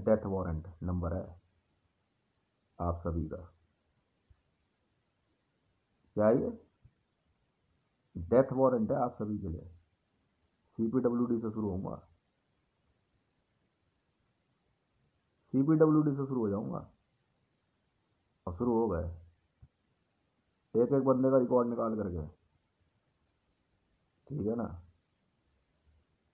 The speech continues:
मेरे घर परिवार का नहीं, इनकी तो शिनाख्त लेकर के जो है ना, बोलो पैसा कित-, कित-, कितना, कितना खर्च करना चाह रहे हो।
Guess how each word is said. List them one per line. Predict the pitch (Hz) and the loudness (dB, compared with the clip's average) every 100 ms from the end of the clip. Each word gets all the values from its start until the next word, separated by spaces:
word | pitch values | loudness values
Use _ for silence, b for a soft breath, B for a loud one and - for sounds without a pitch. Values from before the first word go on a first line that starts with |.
| _ _ _ _ | _ _ _ _
मेरे | 92 104 139 143 | -4 2 4 6
घर | 120 | 6
परिवार | 127 131 131 120 | 4 4 4 2
का | 117 | -4
नहीं, | 139 - - - _ _ _ _ _ _ _ _ _ _ _ _ _ _ _ _ _ _ _ - | -6 -10 -14 -20 _ _ _ _ _ _ _ _ _ _ _ _ _ _ _ _ _ _ _ -4
इनकी | 104 120 135 | -2 2 2
तो | 135 | 0
शिनाख्त | 113 113 123 - | 0 0 -2 0
लेकर | 127 127 123 | 0 2 2
के | 123 | 0
जो | 117 104 | 0 0
है | |
ना, | 120 113 87 - - - | -2 -4 -10 -14 -16 0
बोलो | 135 151 | 2 4
पैसा | 143 135 139 | 4 4 2
कित-, | 139 139 | 0 -4
कित-, | 139 147 | -6 -4
कितना, | 143 147 | -2 -2
कितना | 147 147 | -2 -2
खर्च | 135 123 | -2 -4
करना | 127 131 131 | -4 -2 -2
चाह | 113 | -2
रहे | 113 139 | -4 -6
हो। | 110 | -8